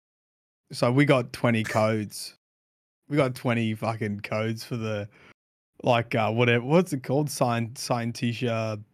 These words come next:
Speaker 2: Yeah, I didn't catch the name.
Speaker 1: Illuminati,
Speaker 2: Yeah.
Speaker 1: whatever it is,
Speaker 2: Yeah.
Speaker 1: whatever the emblem is, which is, people are already
Speaker 2: Cool
Speaker 1: selling
Speaker 2: emblem.
Speaker 1: them for s-, seven hundred or something on
Speaker 2: Yeah, I
Speaker 1: eBay.
Speaker 2: mean, that's, that's Destiny emblem hoarders, isn't
Speaker 1: And
Speaker 2: it?
Speaker 1: when,
Speaker 2: Yeah.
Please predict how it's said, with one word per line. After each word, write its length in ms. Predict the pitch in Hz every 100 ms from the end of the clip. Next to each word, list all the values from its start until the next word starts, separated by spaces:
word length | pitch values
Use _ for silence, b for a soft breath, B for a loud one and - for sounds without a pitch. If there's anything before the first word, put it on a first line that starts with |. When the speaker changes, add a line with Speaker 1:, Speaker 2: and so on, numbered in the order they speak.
| _ _
Speaker 2:
Yeah, 180 | 107 104
I 80 | 104
didn't 280 | 120 110 98
catch 180 | - 139
the 60 | 147
name. 80 | 135
Speaker 1:
Illuminati, 340 | 127 123 127
Speaker 2:
Yeah. 260 | 123 117 -
Speaker 1:
whatever 320 | 135 143 135
it 80 | 131
is, 360 | 127 127 123 -
Speaker 2:
Yeah. 40 |
Speaker 1:
whatever 260 | 147 160 160
the 120 | 139
emblem 340 | 123 131 127 123
is, 160 | 120
which 180 | 165 -
is, 240 | 175 - - b _ _ 180
people 240 | 202 185
are 60 | 135
already 260 | 127 120
Speaker 2:
Cool 60 | -
Speaker 1:
selling 320 | 117 110 113
Speaker 2:
emblem. 0 | 110
Speaker 1:
them 20 |
for 100 | 101
s-, 240 | 113 - 131 - _ _
seven 380 | - - 139 113
hundred 340 | 110 117 113
or 100 | 110 113
something 360 | 113 98 107
on 120 | 110
Speaker 2:
Yeah, 60 | 110
I 40 |
Speaker 1:
eBay. 60 | 107
Speaker 2:
mean, 80 | 107 80
that's, 240 | 85 80 - 69
that's 240 | 82 78
Destiny 480 | - 71 - 71 73
emblem 300 | 73 78 71
hoarders, 300 | 78 82 78
isn't 100 | 76
Speaker 1:
And 160 | 147 143
Speaker 2:
it? 80 | 127
Speaker 1:
when, 260 | 151 185
Speaker 2:
Yeah. 40 | 170